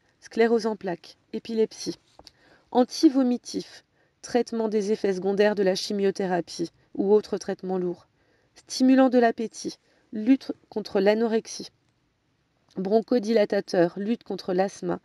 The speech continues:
Anti-inflammatoire. Le cannabidiol, C B D, non psychoactif, est reconnu pour son action sur les récepteurs C B deux situés sur nos cellules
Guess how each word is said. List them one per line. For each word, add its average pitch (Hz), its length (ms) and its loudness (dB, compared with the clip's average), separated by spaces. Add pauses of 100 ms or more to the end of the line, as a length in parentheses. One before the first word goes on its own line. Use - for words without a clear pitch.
(420)
Anti-inflammatoire. 202 1120 -4 (380)
Le 190 220 4 (500)
cannabidiol, 214 1080 0
C - 200 -6
B 190 100 -2
D, 190 280 -4 (300)
non 220 220 -2
psychoactif, - 840 -6
est 214 100 -2
reconnu 220 400 0
pour 226 160 -4
son 208 160 -6
action 202 320 -2
sur 220 180 -6
les 196 80 0
récepteurs 196 520 -2
C - 180 -4
B 208 220 0 (180)
deux 208 300 -6 (320)
situés 233 400 -4
sur - 400 -4
nos 185 160 -2
cellules 202 420 -2